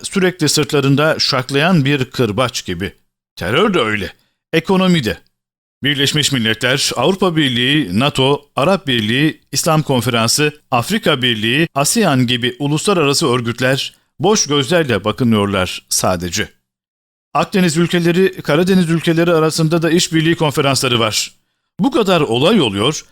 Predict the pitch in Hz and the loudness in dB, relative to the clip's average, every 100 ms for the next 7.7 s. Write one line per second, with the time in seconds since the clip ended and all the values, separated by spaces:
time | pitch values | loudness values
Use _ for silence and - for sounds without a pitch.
0 | _ 240 240 277 165 117 135 131 117 190 | _ -4 0 0 -2 -2 0 2 2 0
1 | - 139 117 139 - - - 107 113 214 | 0 -2 0 0 -2 -12 -8 -2 2 2
2 | 202 170 147 127 143 117 143 156 - 117 | 2 2 2 0 -2 0 0 0 0 0
3 | 120 104 104 92 85 87 - _ _ _ | 0 0 -2 -2 -4 -6 -10 _ _ _
4 | - 160 311 170 131 98 - - 92 107 | -8 0 4 4 4 0 -2 -4 -2 0
5 | 180 190 110 - _ _ _ _ _ 117 | 2 2 0 -2 _ _ _ _ _ -2
6 | 147 156 156 160 - 147 143 147 156 156 | 2 4 4 2 0 0 0 0 0 -2
7 | - 170 165 208 139 - - | -2 -2 0 2 0 -2 -8